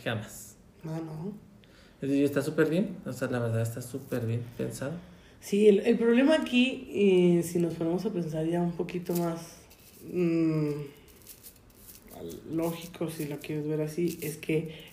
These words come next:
Speaker 2: el estado económico también no ayuda mucho. Los sueldos que tenemos también no ayudan mucho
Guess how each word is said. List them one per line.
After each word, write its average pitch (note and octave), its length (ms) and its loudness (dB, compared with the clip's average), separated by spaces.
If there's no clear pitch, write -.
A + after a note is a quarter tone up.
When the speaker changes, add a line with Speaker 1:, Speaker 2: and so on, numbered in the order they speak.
Speaker 2:
el D#3 160 2
estado D3+ 380 0
económico E3+ 920 -2
también D3+ 380 -6
no D#3 80 -4
ayuda D#3+ 280 -4
mucho. G#3+ 280 -8
Los D#3 220 -2
sueldos E3 400 -2
que F#3 100 -2
tenemos D#3 480 -4
también D3 460 -4
no C#3+ 140 -6
ayudan C#3 420 -8
mucho F3+ 320 -10